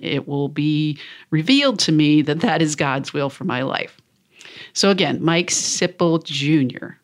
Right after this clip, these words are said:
brings me a book that he and his, uh, couples Bible study group are going through. And the book is called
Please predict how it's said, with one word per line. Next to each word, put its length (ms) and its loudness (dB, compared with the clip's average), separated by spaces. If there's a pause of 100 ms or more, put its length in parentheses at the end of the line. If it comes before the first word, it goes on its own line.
(120)
brings 360 2
me 140 4
a 60 4
book 420 -8 (260)
that 140 -10
he 200 -2
and 140 2
his, 640 -2
uh, 260 -4
couples 640 -4 (360)
Bible 260 -2
study 260 -4
group 300 -6
are 60 -2
going 320 0
through. 240 -6
And 180 0
the 40 0
book 340 -2
is 160 2
called 500 0